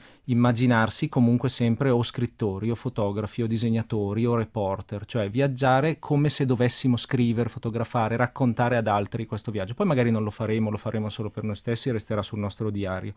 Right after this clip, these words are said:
Ma l'idea di, eh, giocare in qualche modo con le nostre esperienze e riuscire a raccontarle anche a noi stessi quando stiamo viaggiando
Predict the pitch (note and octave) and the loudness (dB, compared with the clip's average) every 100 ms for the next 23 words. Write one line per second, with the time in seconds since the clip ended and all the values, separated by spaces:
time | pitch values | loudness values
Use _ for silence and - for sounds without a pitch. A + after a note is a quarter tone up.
0 | - - - - - D3+ B2 - _ _ | -16 -20 -20 -10 2 6 6 2 _ _
1 | _ _ _ - - - C3+ C3+ D#3+ B2+ | _ _ _ -12 -8 2 2 6 8 8
2 | G#2 F#2+ A2+ C3 A2+ - G#2 G2+ G2+ A2 | 6 0 2 4 4 0 -2 0 -2 -4
3 | A2+ D3 - C3+ A2 G#2 G2+ G2+ A#2+ A#2 | -2 -2 0 2 4 2 0 -2 -4 -2
4 | B2 - B2 B2 A2 G#2 - A#2+ A2+ A#2 | -4 0 2 2 2 -2 -4 -2 0 0
5 | C3 C#3+ A#2+ - A2+ A2 G2+ - G2+ - | -2 -2 -4 -4 -2 0 -2 -4 -8 -4
6 | B2+ - A#2+ A#2+ - E3 C3+ A#2 B2 - | -4 -4 -4 -4 -2 0 2 2 0 -2
7 | C3 B2 D3+ C#3+ A#2+ A2+ A#2+ A#2+ A2+ A2 | -2 0 2 2 2 0 0 0 -4 -4
8 | - C3 B2 G#2+ A2 G#2+ - A2 G#2+ B2 | -4 -2 -2 -6 -8 -8 -6 -6 -6 -6
9 | A2+ G2+ G2+ | -6 -6 -6